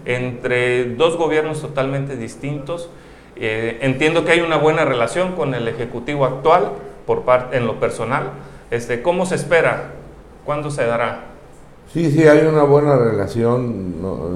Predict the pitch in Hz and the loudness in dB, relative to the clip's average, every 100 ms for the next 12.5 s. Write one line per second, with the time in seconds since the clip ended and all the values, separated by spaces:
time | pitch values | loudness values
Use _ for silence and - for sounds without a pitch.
0 | 90 87 95 90 85 82 - - 85 87 | -6 -6 -4 -4 -6 -8 -14 -18 -10 -4
1 | 107 113 101 82 69 - 92 92 113 139 | -2 -2 -4 -6 -8 -8 -6 0 4 4
2 | - - - - - - - - - 101 | 2 -8 -16 -20 -20 -20 -20 -16 -6 -2
3 | 127 139 113 95 - 107 107 - 143 - | 0 0 -2 -4 -4 -4 -4 -6 -8 -10
4 | - - - - - 98 98 87 110 143 | -14 -18 -20 -20 -14 -2 0 2 2 2
5 | 165 151 - 107 104 110 98 113 110 127 | 2 -2 -2 -4 -2 -2 -4 -6 -10 -10
6 | 135 - - - - - - - 110 123 | -12 -14 -20 -20 -20 -20 -20 -8 0 4
7 | 139 135 135 110 117 117 120 117 110 - | 4 2 -2 -2 0 0 0 0 -2 -4
8 | 107 90 - 87 92 92 - - - - | -8 -8 -10 -8 -8 -8 -14 -20 -20 -20
9 | - - 110 123 123 120 - 107 113 120 | -20 -14 -4 0 0 -2 -6 -2 0 2
10 | 117 120 117 104 90 101 101 104 90 - | 0 -2 -4 -4 -6 -6 -6 -8 -8 -12
11 | - - - - - 110 107 107 107 113 | -20 -20 -20 -18 -2 4 4 4 4 4
12 | 135 - 107 98 90 | 4 0 0 2 0